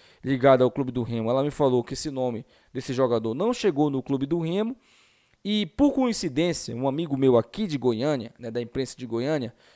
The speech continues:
me falou sobre um Luiz Henrique, de vinte e quatro anos, do Botafogo de São Paulo,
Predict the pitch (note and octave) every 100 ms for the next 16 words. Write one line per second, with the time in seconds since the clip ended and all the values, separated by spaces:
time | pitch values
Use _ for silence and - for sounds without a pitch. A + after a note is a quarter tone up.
0 | _ _ E3 G3+ A#3 F3+ D3+ E3+ F#3 _
1 | _ _ _ - F#3 E3+ F#3 E3 E3+ F#3+
2 | F3 F#3 A#2+ B2+ G3+ - - - _ _
3 | _ _ B2+ C#3+ C3 A#3 B3+ G#3 - F3+
4 | F3+ F3 C#3+ C#3+ E3 C#3+ D3 C#3 F3 -
5 | F3+ - A#3+ D4 C4 G#3 - F3+ - E3
6 | E3+ F#3+ F#3+